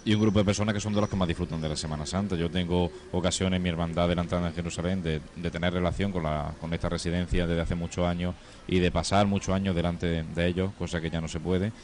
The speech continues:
Pero bueno, ellos suben allí al inicio de Roldán y Marín y ahí solo hay que ver la cara de los ancianos,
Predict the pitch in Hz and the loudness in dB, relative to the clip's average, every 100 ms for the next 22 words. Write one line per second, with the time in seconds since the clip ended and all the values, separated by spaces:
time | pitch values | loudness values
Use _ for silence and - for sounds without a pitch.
0 | - - 90 110 113 104 107 104 101 95 | -6 0 4 4 2 2 2 2 2 4
1 | 104 98 98 92 95 - 101 92 92 95 | 4 6 4 2 0 2 2 2 2 2
2 | 92 95 107 113 95 85 87 92 - 95 | 2 2 0 0 0 2 2 2 0 0
3 | 87 87 82 78 82 78 78 80 78 85 | 2 2 0 -2 -2 -2 -2 -2 -2 0
4 | 87 85 | 2 0